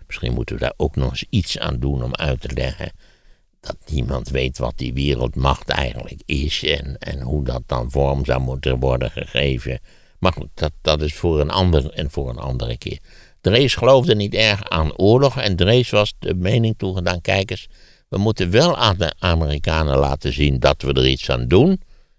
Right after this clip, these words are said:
Hè, dat we meegaan in, in officieel nato-beleid." Want we waren natuurlijk, horen tot de oprichters van de nato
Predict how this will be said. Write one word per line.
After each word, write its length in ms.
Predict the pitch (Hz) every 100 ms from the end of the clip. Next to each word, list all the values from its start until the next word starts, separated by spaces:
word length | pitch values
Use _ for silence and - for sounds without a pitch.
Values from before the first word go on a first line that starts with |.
| -
Hè, 200 | 76 107
dat 220 | 120 82
we 140 | 71
meegaan 600 | 71 85 82 73 71 71
in, 300 | - 73 71
in 220 | 69 65 71
officieel 640 | 71 - - - 80 65
nato-beleid." 920 | 67 82 82 107 78 92 90 117 -
Want 180 | 85 -
we 80 | 58
waren 280 | 60 64
natuurlijk, 360 | 65 - 62 60 -
horen 300 | - 65 60
tot 200 | - 64
de 60 | -
oprichters 580 | - - 64 - - -
van 120 | -
de 140 | 57
nato 540 | 62 76 73 - 67